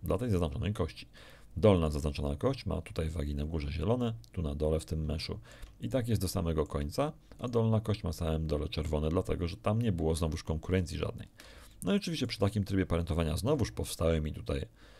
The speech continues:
grupy kości, każda z jakąś wagą i w trybie malowania wag mogę te wagi oglądać.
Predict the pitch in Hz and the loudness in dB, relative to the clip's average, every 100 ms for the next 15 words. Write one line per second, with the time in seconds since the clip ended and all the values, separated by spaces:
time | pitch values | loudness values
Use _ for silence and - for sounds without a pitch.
0 | - - - - - - - - - 85 | -20 -20 -20 -20 -20 -20 -20 -14 0 4
1 | 101 85 80 - - - 80 - 85 85 | 4 4 2 -2 -10 -2 -2 -2 -4 -4
2 | - 85 78 76 73 73 80 73 76 78 | 0 2 2 0 -2 -4 0 0 2 0
3 | - - 95 87 80 78 80 73 73 80 | -2 0 0 2 2 2 2 2 0 0
4 | - 78 78 87 71 - - - 73 76 | 0 -2 -2 -2 -4 -4 -8 -4 -2 0
5 | 69 69 - - - | 0 0 -2 -8 -14